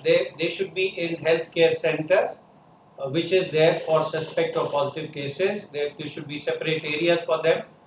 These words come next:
It should be a standalone building, and, uh, if it is not possible to have a standalone building, in a healthcare facility, an area or a block needs to be isolated with a separate entry or an exit.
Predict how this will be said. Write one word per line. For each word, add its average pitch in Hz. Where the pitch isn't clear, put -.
It 160
should 214
be 202
a 185
standalone 175
building, 160
and, 180
uh, 156
if 208
it 170
is 151
not 165
possible 170
to 170
have 156
a 165
standalone 156
building, 147
in 185
a 247
healthcare 190
facility, 160
an 160
area 196
or 160
a 160
block 156
needs 156
to 165
be 170
isolated 147
with 156
a 165
separate 165
entry 151
or 135
an 135
exit. 127